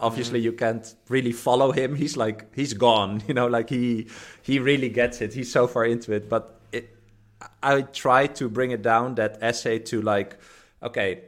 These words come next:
Speaker 1: you know, everyone puts in energy, whether it's a venture or whether it's your job, you know, like, you're, you, you output energy into a certain activity or a job, and therefore you get energy, what we call money, you know, uh, in, in return. That energy,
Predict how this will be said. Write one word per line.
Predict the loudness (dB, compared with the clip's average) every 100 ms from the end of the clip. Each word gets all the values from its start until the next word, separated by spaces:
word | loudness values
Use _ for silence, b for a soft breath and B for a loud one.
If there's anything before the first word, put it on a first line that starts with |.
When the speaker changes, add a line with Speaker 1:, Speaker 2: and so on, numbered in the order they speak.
| _
Speaker 1:
you | -6
know, | -6 -6 0
everyone | 0 2 4 4 2 -4 -6
puts | -6 -6
in | -4 -4 -2 -6 -8 _ _ _ _
energy, | -4 -2 -4 -6 -6
whether | -2 0 0
it's | -2 -8
a |
venture | -2 -2 -2 -4 -4 -2
or | -4 -4
whether | -2 -2 -4
it's | -4 -8
your | -10
job, | -4 0 0 -2
you |
know, | -6 -4
like, | -4 -4
you're, | -4 -4 -4
you, | -4 -2 0
you | -2 -4 -4
output | 2 2 2 -6 -4
energy | -4 -4 -4 -6 -6
into | -6 -10 -8 -6 -6
a | -8
certain | -8 -10 -10 -14
activity | -12 -14 -14 -14 -16
or | -14 -14
a | -12
job, | -10 -8 -10
and | -10 -4
therefore | -2 -2 -2 -2
you | -4
get | -4 -8 -8 B B B B B -6
energy, | 0 0 0 -2 0
what | -2 -4
we | -6
call | -4 0 0
money, | 2 2 0 -4 -6
you | -8 -6
know, | -2 -4 -4
uh, | -4 -4 -4
in, | -4 -6 -6
in | -6 -4
return. | -4 -2 -2 -2
That | -2 -2
energy, | -2 -2 -2 -4 -4 -4